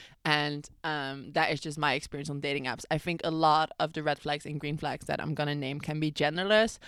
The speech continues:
I'll leave that up to you guys to decide. I've also, um, named some green flags and red flags for women, uh, on dating, um, profiles. And I asked, like, men to be like, "Okay,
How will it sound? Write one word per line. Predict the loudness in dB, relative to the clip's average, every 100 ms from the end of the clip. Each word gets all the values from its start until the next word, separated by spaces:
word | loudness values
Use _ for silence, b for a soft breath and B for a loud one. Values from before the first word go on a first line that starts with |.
| B B 0
I'll | 4
leave | 4 4 0
that | 2
up | 2 0
to | -2
you | 2
guys | 4 4 0
to | -4
decide. | -2 4 6 8 6 2 2
I've | 2 4
also, | 2 0 0 0 0 -2
um, | -4 -6 -6 -10 B B B
named | 2 6 6
some | 4 6
green | 6 4
flags | 2 -2
and | -2 0
red | 0 0
flags | -6 -8
for | -8 -2 -2 2
women, | 8 10 12 12 10 4
uh, | 2 6 8 8 6
on | 4 6
dating, | 6 6 4 -4 -6
um, | -4 -4 -4
profiles. | 0 2 2 0 0 0 -2
And | -4
I | -2
asked, | -2 -2 -2
like, | -4
men | -4 -6 -6 -10 -14 b b
to | -12
be | -8 -6
like, | -6 -6
"Okay, | -6 -6 -6